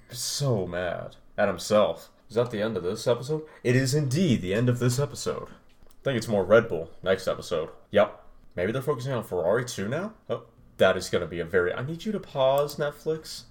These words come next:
Thank you. Next episode is going to be very, very interesting, but that was once again a very, a very enthralling episode of Netflix's Formula One series. I do hope you enjoyed this episode.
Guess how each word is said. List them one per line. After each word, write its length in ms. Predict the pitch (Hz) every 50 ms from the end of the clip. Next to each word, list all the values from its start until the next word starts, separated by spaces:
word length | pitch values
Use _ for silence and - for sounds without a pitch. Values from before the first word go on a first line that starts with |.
| - - - -
Thank 340 | - 131 123 123 123 - -
you. 220 | 135 143 160 160 - - - - - -
Next 260 | - 107 107 107 - 120
episode 380 | 110 - 107 - 123 113 107
is 80 | 110 110
going 220 | - 123 123 123
to 60 | 120
be 120 | 120 123 123
very, 480 | 117 104 - - 156 147 151 156 156
very 500 | 151 127 120 - 170 175 180 175 175 175
interesting, 760 | 170 - 170 180 185 180 185 175 - - - 180 180 180 175 151
but 180 | 175 170 -
that 120 | 170 185 196
was 140 | 202 160
once 160 | 165 220 214 180
again 200 | 190 208 214 196
a 60 | -
very, 560 | 120 139 165 233 320 381 202 139 123 110 - - - - - -
a 60 | 165
very 240 | 156 208 214 202 160
enthralling 680 | 170 160 - - - 135 175 185 175 165 160 156 151
episode 500 | 156 156 151 139 123 - 135 131 139 156
of 80 | 151 123
Netflix's 640 | 127 139 139 120 113 - 143 135 - - 135 127 120
Formula 400 | - - 165 151 143 143 139 135
One 280 | 123 127 151 165 165 165
series. 300 | 123 151 156 170 180 170
I 40 | 175
do 180 | 143 156 151 151
hope 200 | 170 170 165 165
you 160 | 175 170 175
enjoyed 540 | 175 165 127 - 220 208 185 175 160 - -
this 180 | 180 175 - -
episode. 640 | 185 190 190 190 175 - 185 175 160 139 117 101